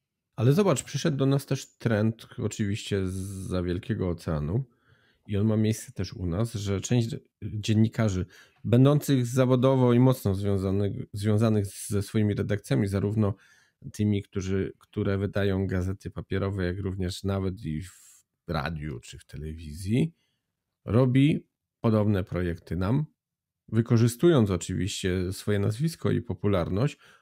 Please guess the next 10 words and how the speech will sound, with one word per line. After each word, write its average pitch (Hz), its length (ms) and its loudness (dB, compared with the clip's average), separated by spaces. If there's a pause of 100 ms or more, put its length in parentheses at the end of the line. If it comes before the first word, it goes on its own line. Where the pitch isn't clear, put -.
(200)
rusza 127 400 4 (100)
między 143 280 8
innymi 117 400 4
także 104 400 0
z 113 80 -2
newsletterami. 113 720 2 (360)
I 123 200 6
powiedzmy 131 480 2
sobie 131 300 2
wprost, 120 380 0